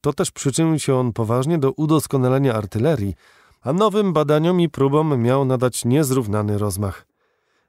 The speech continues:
Był to mężczyzna średniego wzrostu i stanowił rzadki wyjątek w tym towarzystwie, gdyż posiadał wszystkie członki bez żadnych uszkodzeń. Twarz jego utrzymana była w prostych, wyrazistych liniach, a widziana z profilu wskazywała energię, męstwo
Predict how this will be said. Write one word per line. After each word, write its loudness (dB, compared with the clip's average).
Był -2
to 0
mężczyzna 0
średniego 0
wzrostu 0
i -6
stanowił 0
rzadki -2
wyjątek 0
w -18
tym -2
towarzystwie, -6
gdyż -4
posiadał -2
wszystkie -6
członki -4
bez -2
żadnych -4
uszkodzeń. -6
Twarz -4
jego 0
utrzymana 0
była 0
w -14
prostych, -2
wyrazistych -2
liniach, 0
a -2
widziana 0
z -6
profilu -2
wskazywała 0
energię, 2
męstwo 0